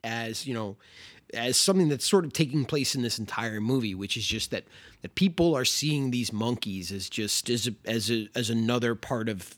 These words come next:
just everyday functioning society. Like, I kept thinking while I was watching this movie that, like, going back to this character, Rob, you know, the hockey guy, who's just like, as soon as they draft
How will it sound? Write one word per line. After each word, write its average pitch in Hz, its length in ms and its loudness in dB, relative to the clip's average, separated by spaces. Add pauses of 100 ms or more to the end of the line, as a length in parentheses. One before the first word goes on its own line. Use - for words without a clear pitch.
just - 300 -4 (160)
everyday 113 400 0
functioning 107 760 0
society. 110 920 0
Like, 110 340 -8 (360)
I 254 200 4
kept 208 280 0
thinking 226 260 4
while 185 140 2
I - 20 2
was 170 80 2
watching 180 240 2
this 156 80 2
movie 190 220 4
that, 143 100 0
like, 143 320 0
going 220 220 6
back 240 160 0
to - 80 2
this 175 120 2
character, 196 380 2
Rob, 127 460 2 (120)
you 139 160 4
know, 131 260 2
the 123 120 -2
hockey 143 320 2
guy, 90 360 -2 (100)
who's 131 180 2
just 156 260 4
like, 123 220 2
as 123 80 2
soon 185 240 6
as 170 120 4
they 151 100 4
draft 127 420 0